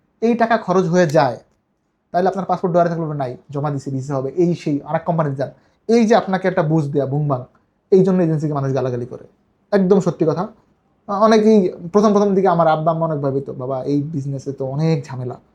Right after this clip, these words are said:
তা আমি বলছি, যদি কোনোদিন আপনারা শুনেন যে আপনার ছেলে কারো টাকা পয়সা আটকে রাখছে, সে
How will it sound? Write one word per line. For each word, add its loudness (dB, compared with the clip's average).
তা -6
আমি 0
বলছি, 0
যদি 6
কোনোদিন 4
আপনারা 2
শুনেন 0
যে -2
আপনার -2
ছেলে 0
কারো 2
টাকা -2
পয়সা -2
আটকে -4
রাখছে, -2
সে 0